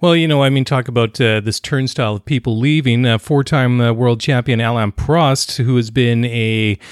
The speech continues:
um, advisor to the team over the past, uh, several years. I mean, he drove for, uh, Renault way back in the, the early nineteen eighties for a couple of, uh, seasons early in his, uh, career. He's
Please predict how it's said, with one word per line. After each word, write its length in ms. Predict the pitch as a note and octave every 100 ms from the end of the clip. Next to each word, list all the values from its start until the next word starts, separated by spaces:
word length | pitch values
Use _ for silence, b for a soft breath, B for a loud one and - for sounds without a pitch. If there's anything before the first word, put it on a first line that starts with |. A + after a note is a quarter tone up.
| B B B B -
um, 440 | G#2+ A2 A2+ C3+
advisor 540 | C3 A2 A#2 C#3+ E3+
to 100 | D#3
the 120 | B2+ A#2+
team 320 | - A#2+ A2
over 100 | G#2+
the 80 | G#2
past, 400 | C3 A2+ G#2+ C3
uh, 100 | A2
several 400 | - A#2+ A2 A2
years. 320 | A#2 E3+ D#3
I 40 |
mean, 160 | C3 A2+
he 100 | A2+
drove 300 | - A#2 G#2+
for, 280 | - A2+ G#2
uh, 220 | G#2 G#2
Renault 440 | G#2 A#2 A#2 A2+
way 340 | G#2+ A#2 B2+ A#2+
back 400 | A2+ G#2 G#2 -
in 160 | A2+
the, 200 | A2 G#2+
the 220 | G#2 G#2+ A#2
early 220 | B2 A#2
nineteen 460 | A#2 A#2 A#2 A2
eighties 400 | G#2+ D3 F#3+ F#3
for 180 | - D3
a 60 | B2+
couple 300 | C3+ B2+ B2+
of, 100 | A#2
uh, 80 | A#2+
seasons 560 | - C3 B2+ C3 A2+ -
early 240 | C3 B2
in 80 | A#2+
his, 200 | A2 G#2+
uh, 120 | A#2
career. 400 | G2+ - C3 C3 - B B -
He's 340 | F3 E3 -